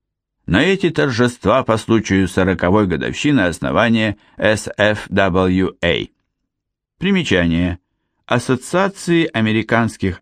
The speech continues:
авторов научной фантастики и фэнтези. Конец примечания.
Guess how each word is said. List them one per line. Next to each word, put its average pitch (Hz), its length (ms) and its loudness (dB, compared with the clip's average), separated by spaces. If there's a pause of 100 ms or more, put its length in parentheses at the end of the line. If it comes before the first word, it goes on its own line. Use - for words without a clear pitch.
авторов 117 540 -2
научной 82 460 0
фантастики - 800 -4
и 104 240 0
фэнтези. 76 760 -2 (600)
Конец 95 460 2
примечания. 80 720 -2